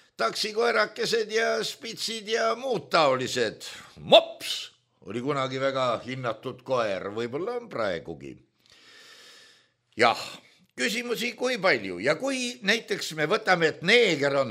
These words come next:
halvustav, siis äkki hurt on kõikide koerte hulgas ka niisugune, et kui sa kellegi koera kohta ütled hurt, siis ta kaebab su kohtusse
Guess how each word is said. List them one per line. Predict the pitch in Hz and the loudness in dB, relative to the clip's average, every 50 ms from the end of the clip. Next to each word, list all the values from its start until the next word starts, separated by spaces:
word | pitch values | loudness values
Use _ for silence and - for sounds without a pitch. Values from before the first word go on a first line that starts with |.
| - | 2
halvustav, | - 196 247 269 269 285 285 208 - - - 262 269 277 240 226 - - | 4 4 4 2 0 -4 -6 -6 -6 -6 -2 0 0 0 0 -4 -10 -12
siis | - - 160 180 170 143 - - - _ - | -10 -8 -8 -6 -6 -8 -8 -10 -10 _ 0
äkki | 196 233 233 - - - - - 214 170 151 | 0 0 0 -2 -10 -20 -14 -8 -6 -6 -4
hurt | - - 294 403 381 - - - - - _ _ - - - _ _ _ _ _ _ _ _ _ _ - - | 2 8 10 10 10 8 4 -6 -14 -20 _ _ -18 -18 -18 _ _ _ _ _ _ _ _ _ _ -2 -2
on | 156 151 151 | -2 -2 -2
kõikide | 226 226 214 170 - 196 180 175 175 165 | -6 -8 -10 -8 -4 -2 0 0 2 4
koerte | 208 202 196 - - 180 | 4 4 4 2 2 0
hulgas | 165 170 180 180 170 170 160 - - - | 2 2 2 2 2 2 0 0 0 -2
ka | 233 262 277 | -2 -2 -2
niisugune, | 240 226 233 202 160 190 170 175 180 170 160 | -2 -2 -4 -2 -2 -2 -2 0 0 0 0
et | 156 - | 0 0
kui | - 180 151 | -2 0 2
sa | 156 165 160 | 2 2 2
kellegi | 196 196 180 165 156 165 165 | 2 0 0 0 0 -2 -2
koera | 147 214 214 202 185 175 160 | 0 4 4 4 4 4 4
kohta | 165 180 165 156 - 175 175 | 4 2 2 2 0 -2 -2
ütled | 170 170 160 - - - | 0 0 -2 -4 0 6
hurt, | - 381 392 392 392 - - - - - _ _ _ | 8 8 8 6 4 -4 -14 -16 -18 -20 _ _ _
siis | - - - 196 175 - - | -12 -10 -8 -6 -6 -4 0
ta | 185 180 175 165 143 - | 2 2 2 2 0 2
kaebab | - 170 214 214 196 185 160 180 165 - - | 4 6 8 8 8 6 4 2 0 0 -4
su | - 170 170 147 - | -4 -4 -4 -4 2
kohtusse | - 165 196 180 - - - - 95 92 - - - - 90 82 | 8 8 8 8 8 4 -10 -14 -14 -14 -12 -12 -10 -10 -10 -12